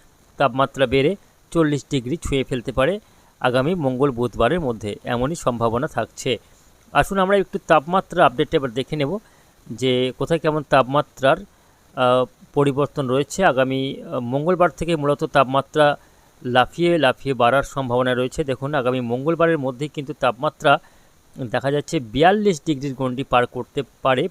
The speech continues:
পশ্চিমা অঞ্চলের জেলাগুলি, যেমন বীরভূম জেলা, পশ্চিম বর্ধমান, বাঁকুড়া, পুরুলিয়া, ঝাড়গ্রাম,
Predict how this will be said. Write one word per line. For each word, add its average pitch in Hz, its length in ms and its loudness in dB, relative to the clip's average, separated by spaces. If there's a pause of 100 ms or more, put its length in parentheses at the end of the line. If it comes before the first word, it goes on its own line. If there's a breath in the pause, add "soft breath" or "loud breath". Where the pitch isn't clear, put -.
পশ্চিমা 139 440 -4
অঞ্চলের 120 340 -2
জেলাগুলি, 107 340 -4
যেমন 117 220 -6
বীরভূম 156 380 -6
জেলা, 170 380 -2
পশ্চিম 123 360 -6
বর্ধমান, 151 640 -2
বাঁকুড়া, 123 440 -2
পুরুলিয়া, 180 520 -2
ঝাড়গ্রাম, 120 580 0